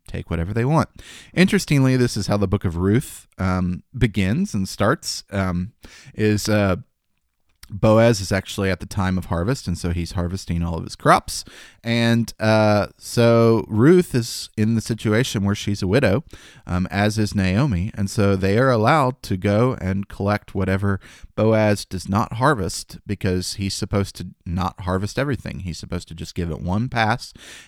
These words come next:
and not beat it a second time. And anything that's left over, Ruth can glean in the fields. And this is kind of the start of their, um, marriage and everything that, uh, happens there. Um, interestingly, too, um,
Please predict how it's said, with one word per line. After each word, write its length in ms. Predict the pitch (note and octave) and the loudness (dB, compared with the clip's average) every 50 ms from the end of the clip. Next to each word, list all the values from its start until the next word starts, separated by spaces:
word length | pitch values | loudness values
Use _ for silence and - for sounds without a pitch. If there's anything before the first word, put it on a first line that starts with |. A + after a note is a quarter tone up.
| - | -10
and 280 | - E2+ E2+ F2 F2 - - | -6 -4 -4 -4 -4 -4 -2
not 320 | G2 F#2+ F#2+ F#2 - - | -2 0 0 0 -2 -2
beat 180 | - G2+ G#2 G2+ | -2 0 0 0
it 80 | F#2+ | 0
a 60 | F#2 | -2
second 340 | - - C3 C3+ - A2 F#2+ | -2 -2 -4 -4 -2 -4 -6
time. 260 | - - F2 F2+ F#2 | -6 -4 -4 -2 -2
And 140 | F#2+ F#2 F#2+ | -2 -2 -2
anything 400 | G2 G#2+ A#2 A#2+ - B2 B2 B2 | -2 -2 -2 -2 -4 -4 -4 -4
that's 180 | A#2+ A2+ - - | -4 -4 -2 -2
left 240 | A#2 A2+ - - - | -2 -2 -2 -2 -2
over, 360 | D3+ D#3 C#3 A#2 G#2 G#2 G2 - - - - - _ - | -2 0 0 0 0 -2 -2 -6 -14 -20 -20 -20 _ -8
Ruth 420 | - G2+ G#2+ A2+ A#2 A#2 A2+ - - | -2 0 2 2 2 0 -2 -6 -6
can 440 | - A2 F#2+ F#2+ F#2+ F#2+ G2 G2 - _ - | -4 -2 -2 0 -2 -2 -4 -6 -8 _ -10
glean 420 | - A2+ B2+ D3 C#3 G#2+ F2+ F#2 | -6 -4 -2 -2 0 -2 -2 -2
in 200 | F#2+ - - F#2+ | -4 -4 -4 -4
the 60 | G2+ A2 | -4 -4
fields. 480 | - - G#3 D#3+ G2 D#2+ - - - | -4 -4 -2 -2 -2 -4 -6 -10 -12
And 200 | - F2+ E2 E2+ F2+ | -8 -6 -4 -4 -4
this 160 | F#2 - - | -4 -6 -8
is 80 | - | -12
kind 180 | - - F#2 F#2 | -8 -6 -4 -4
of 100 | F2+ F2 | -4 -2
the 140 | F2+ F2+ F2 | -4 -4 -4
start 720 | - - - - - - - B2 C3+ A#2 G2+ - - - - | -4 -8 -10 -10 -8 -4 -2 0 0 0 -2 -6 -10 -10 -6
of 280 | F#2+ F#2 F2+ F2 - - | -4 -4 -4 -6 -6 -6
their, 300 | F2+ F2+ F2 F2+ F2 - - - - - _ _ - | -4 -4 -4 -4 -6 -8 -12 -20 -20 -20 _ _ -10
um, 360 | - F2 F2 F2 E2+ E2 E2+ - - | -6 -4 -2 -2 -2 -4 -4 -6 -6
marriage 580 | F#2+ G2 G2 A2 A#2+ A2+ F#2 F2+ F#2 - - - | -4 -2 0 0 0 0 -2 -2 -6 -8 -12 -10
and 240 | - F#2 E2+ E2 - - | -6 -6 -6 -6 -6 -8
everything 400 | F#2 F2 F2+ - - F2+ E2 E2 | -8 -8 -8 -8 -8 -8 -6 -6
that, 140 | F2 D#2 - _ _ - | -8 -8 -12 _ _ -10
uh, 240 | - E2+ E2 D#2 - | -8 -6 -6 -6 -6
happens 560 | F2 - A#2+ B2+ - - F2 E2+ D#2 - - | -4 -2 -2 -2 -2 -4 -6 -6 -8 -10 -12
there. 220 | - E2+ - - - - _ _ _ _ _ _ _ - - _ | -12 -12 -12 -12 -14 -18 _ _ _ _ _ _ _ -18 -12 _
Um, 460 | - G2+ G2+ F#2+ F#2 F2+ E2+ - E3+ - - - - - - - | -4 -2 0 0 0 0 -2 -4 -6 -10 -14 -20 -20 -20 -16 -4
interestingly, 640 | - C#3 D#3+ D#3 - D3+ - - D3+ C#3+ C3+ B2 A#2 | 0 0 0 2 0 -4 -2 0 0 2 2 2 0
too, 460 | G#2 - - B2+ A#2+ G#2+ G#2 G#2 - - | 0 0 2 2 4 4 4 2 0 -2
um, 460 | - F#2 F#2 F#2 F2+ F2 F2+ F2+ - | -2 -2 0 0 0 -2 -4 -6 -8